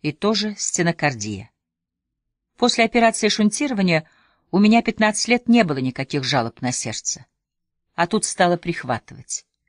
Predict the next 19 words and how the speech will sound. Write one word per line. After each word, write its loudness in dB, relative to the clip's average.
И -6
с -4
каждым 0
днём -2
сильнее. -4
Резко 0
встал, -2
нагнулся. -4
Махнул 2
рукой, 0
чтобы -2
отогнать -2
муху. -6
Услышал 0
по -4
телевизору 0
что-то, -6
что -2
взволновало, 0